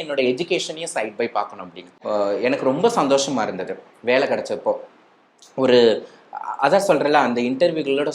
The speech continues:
சொல்லியிருப்பேன் நானு. மொத மொத வந்து, அஹ், கேப் வந்து என்னை வந்து, "மேடம், அஹ், கேப் ரீச் ஆயிடுச்சு, லொகேஷன், அஹ், கொஞ்சம் வரீங்களா மேம்?" அப்படி சொன்னப்போ எனக்கு என்ன அப்படின்னா, ரொம்ப சந்தோஷமா இருந்தது. அந்த வார்த்தை கேட்கும்போது இருக்குது பாத்தீங்களா,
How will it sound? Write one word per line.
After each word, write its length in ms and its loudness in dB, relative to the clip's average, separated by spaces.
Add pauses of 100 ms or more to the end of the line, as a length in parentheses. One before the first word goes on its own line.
சொல்லியிருப்பேன் 380 -2
நானு. 200 -12 (420)
மொத 220 2
மொத 240 2
வந்து, 540 0 (380)
அஹ், 380 2 (220)
கேப் 260 6
வந்து 380 0
என்னை 200 -4
வந்து, 200 -4
"மேடம், 400 0 (140)
அஹ், 160 -4
கேப் 320 -4
ரீச் 280 -6
ஆயிடுச்சு, 260 -2
லொகேஷன், 540 -8 (220)
அஹ், 120 -8 (120)
கொஞ்சம் 220 -2
வரீங்களா 400 -2
மேம்?" 120 -6
அப்படி 300 -10
சொன்னப்போ 480 0 (480)
எனக்கு 680 0 (180)
என்ன 220 -4
அப்படின்னா, 340 -4
ரொம்ப 500 2
சந்தோஷமா 480 -2
இருந்தது. 360 -14 (540)
அந்த 240 0
வார்த்தை 480 6
கேட்கும்போது 640 0
இருக்குது 260 -4
பாத்தீங்களா, 420 -4